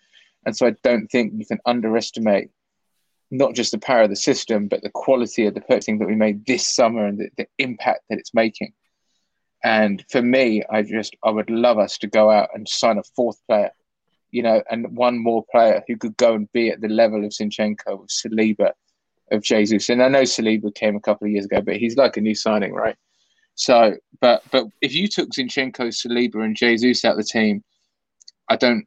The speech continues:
I, I, I think we're, I don't think we're having anywhere near the type of season that we're having right now. So credit to the club for making those moves in the summer, 'cause they've really upped our game.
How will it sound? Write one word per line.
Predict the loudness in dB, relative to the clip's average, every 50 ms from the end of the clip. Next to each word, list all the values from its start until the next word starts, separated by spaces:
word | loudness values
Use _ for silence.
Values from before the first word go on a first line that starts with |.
| _
I, | -4 -4 -4 -4 -4 _
I, | -4 -4 -4 _ _ _ -6
I | -6
think | -4 -2 -2 -2 0
we're, | 2 0 0 0 -2 -6 -8 -8 _ -4
I | -2 0
don't | 0 0 0 0
think | -2 -2 -2
we're | 0
having | 0 0 0 2
anywhere | 2 2 2 2 2
near | 0 0 0 0 2 2 2 0
the | 0 0
type | 0 2 0 0 0
of | -4
season | -6 -2 0 0 0 0 -2 -4
that | -6 -4
we're | -4 -2
having | -2 -2 -2 -2
right | -2 -2 -4 -2
now. | -2 -4 -4 -4
So | -4 -4 -2 -2 -2 -2 -4 -8 -20 -20 -20 _ _ -4
credit | 0 0 2 2 0 -2 -2
to | -4 -4
the | -4
club | -4 -2 0 2 2 2 0 -4 -4
for | -2 0 0 0 0 -4 _ _ _ _ _ _ -6
making | -4 -4 -4 -4 -4 -4 -2
those | 0 0 0 0 -2
moves | -2 -2 -2 -2 -2 -4
in | -6 -6
the | -6 -4
summer, | -4 -2 0 0 0 -2 -4
'cause | -6 -8 -6
they've | -4 -4 -4 -6
really | -6 -6 -2 2 4 4 4 4 2 2 2
upped | 0 -2 -4 -6 -6
our | -6
game. | -2 -2 -2 -2 -2